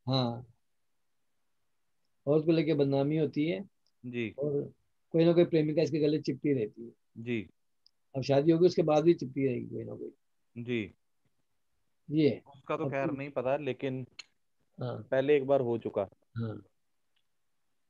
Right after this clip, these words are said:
Speaker 1: चौथे घर में बृहस्पति है।
Speaker 2: गुरु केतु चौथे घर में।
Speaker 1: हाँ, तो बृहस्पति है ना चौथे घर में।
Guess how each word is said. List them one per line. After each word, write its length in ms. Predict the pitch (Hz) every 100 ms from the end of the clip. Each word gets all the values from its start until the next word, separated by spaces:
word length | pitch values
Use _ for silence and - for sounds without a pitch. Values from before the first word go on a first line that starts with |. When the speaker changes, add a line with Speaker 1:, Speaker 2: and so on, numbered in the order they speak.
| _ _ _ _ _ _ _ -
Speaker 1:
चौथे 240 | 165 156 170
घर 120 | 170
में 180 | 165 139
बृहस्पति 460 | 135 - 160 196
है। 200 | 143 101 _ _ -
Speaker 2:
गुरु 240 | 135 165 170
केतु 360 | 165 160 135 - _ _ _
चौथे 260 | 131 - 127
घर 160 | 120
में। 140 | 104 87 _ _ _ -
Speaker 1:
हाँ, 120 | 135
तो 80 | 147
बृहस्पति 480 | 131 139 - 156 156
है 80 | 160
ना 100 | 175
चौथे 300 | 151 143 139
घर 100 | 127
में। 300 | 117 107